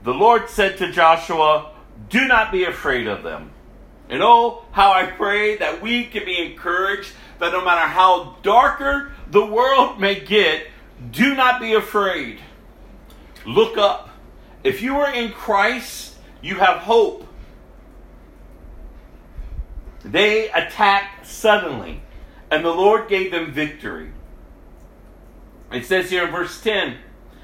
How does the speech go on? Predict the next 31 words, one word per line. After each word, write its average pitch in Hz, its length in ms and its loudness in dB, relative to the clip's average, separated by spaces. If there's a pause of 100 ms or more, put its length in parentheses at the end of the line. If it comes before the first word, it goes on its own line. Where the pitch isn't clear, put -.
(440)
I'm 127 140 0
sorry, 127 220 0
in 127 60 -6
verse 160 280 -8
nine, 165 460 2 (180)
"Then 185 240 -2
Joshua 202 680 2
crippled 285 580 -2
the 214 140 2
horses 226 600 -4
and 175 180 -4
burned 196 240 -2
all 208 320 2
the 208 100 -10
chariots, 151 640 -2
as 170 200 0
the 175 80 -8
Lord 202 440 0 (260)
had 170 200 0
instructed. - 680 -8 (640)
Joshua 196 500 2
then 220 260 -2
turned 202 360 -4
back 185 460 2
and 160 180 -6
captured 185 500 0
Hazor 190 560 -2
and 170 300 -6
killed 240 340 0
its - 180 -14
king. 165 540 -6